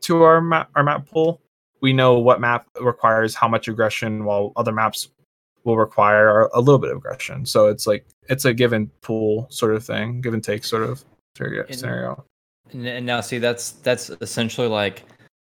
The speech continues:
Speaker 2: the right answer when asking a team, like, how to play, because a lot of teams don't know how to adapt. A lot of teams rely heavily on either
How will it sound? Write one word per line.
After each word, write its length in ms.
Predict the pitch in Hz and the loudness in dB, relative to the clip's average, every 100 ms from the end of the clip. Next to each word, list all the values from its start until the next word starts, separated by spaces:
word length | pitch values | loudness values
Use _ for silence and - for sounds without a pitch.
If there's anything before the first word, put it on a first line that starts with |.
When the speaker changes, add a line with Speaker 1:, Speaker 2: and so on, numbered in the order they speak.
| _ - | _ -16
Speaker 2:
the 260 | 110 120 | -4 0
right 340 | 110 104 104 104 | 2 0 -2 -6
answer 640 | 104 101 95 - 95 95 104 107 | -6 -8 -8 -8 -8 -8 -10 -14
when 140 | 104 101 | -8 -6
asking 380 | 104 - 107 101 | -8 -10 -12 -12
a 60 | |
team, 380 | - 104 98 98 | -14 -14 -12 -12
like, 400 | 95 95 95 90 | -10 -10 -10 -12
how 240 | - 104 | -8 -8
to 160 | 92 95 | -6 -10
play, 320 | - 92 92 | -12 -10 -8
because 600 | 92 98 - 104 98 - - _ - - | -10 -14 -8 -8 -8 -12 -20 _ -18 -8
a 40 | |
lot 200 | 113 127 | -4 -4
of 80 | 143 | -4
teams 320 | 139 143 127 | -8 -8 -8
don't 160 | 123 113 | -10 -10
know 60 | |
how 240 | 110 117 110 | -8 -6 -6
to 180 | - 101 | -8 -12
adapt. 460 | 92 101 92 - | -10 -8 -10 -10
A 40 | 101 | -6
lot 200 | 104 117 | -4 -6
of 80 | |
teams 280 | - 113 110 | -8 -10 -10
rely 300 | 107 104 101 | -8 -6 -4
heavily 480 | 95 110 107 110 107 | -6 -8 -8 -6 -6
on 180 | 90 95 | -6 -8
either 540 | 95 101 98 98 - | -8 -8 -6 -6 -8